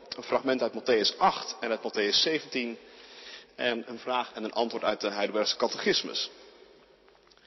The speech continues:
Openen wij het woord van God, Mattheüs acht, vanaf vers achtentwintig. Toen Jezus aan de overkant in het gebied van de Gadarenen kwam,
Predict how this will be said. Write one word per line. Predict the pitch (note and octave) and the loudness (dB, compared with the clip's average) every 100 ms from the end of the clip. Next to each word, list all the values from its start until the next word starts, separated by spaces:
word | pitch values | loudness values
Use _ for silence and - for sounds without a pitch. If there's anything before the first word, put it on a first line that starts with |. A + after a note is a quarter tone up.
| _ _ - | _ _ 0
Openen | E3+ F3+ D#3 | 2 4 6
wij | C3+ | 6
het | A2+ | 6
woord | C3 F#3 | 6 4
van | - C3+ | 2 -2
God, | - A#2+ - | 0 0 0
Mattheüs | A#2 - D#3 - | 0 4 4 4
acht, | - E3+ - - - - - - - - - | 4 2 0 -12 -16 -18 -18 -18 -20 -20 -20
vanaf | - B2+ B2+ | -2 2 2
vers | - G#2+ - - | 2 0 -2 -2
achtentwintig. | C3 B2 - B2 A#2 - E2+ - - - _ _ _ _ _ | -2 -2 -4 -6 -6 -6 -10 -14 -18 -20 _ _ _ _ _
Toen | - D#3+ D3 - | 2 2 0 -6
Jezus | C3 F#3+ G#3+ C3+ B2 - | 2 4 6 4 4 2
aan | C#3+ | 2
de | C3 A#2+ A2+ | 6 4 6
overkant | G3+ A3 D3 - D#3 C#3 | 6 6 4 4 4 4
in | B2+ | 0
het | B2 | -2
gebied | - - G#3 - | -2 -2 -2 0
van | E3 | 0
de | C#3 | 0
Gadarenen | - C3+ A2+ D3+ F#3+ A2 | 2 2 4 2 2 0
kwam, | G2 G2+ F3+ | -2 -2 -2